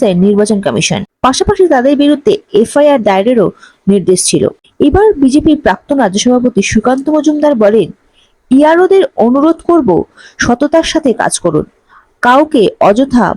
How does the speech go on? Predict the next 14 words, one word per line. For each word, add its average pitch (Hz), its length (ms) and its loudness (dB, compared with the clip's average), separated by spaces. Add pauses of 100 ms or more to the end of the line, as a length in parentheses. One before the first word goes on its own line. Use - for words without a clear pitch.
ভোটার 285 300 0
লিস্টে 285 280 0
ঢোকাতে 220 380 0
গেলে 240 220 0 (220)
বিপদ 190 420 0
আছে।" - 240 -2 (680)
এর 339 160 2
পাশাপাশি 359 460 0
তৃণমূলকে 285 600 0
কটাক্ষ - 380 -2
করে 262 280 2
সুকান্ত 208 340 0
মজুমদার 202 380 0
বলেন, 175 340 0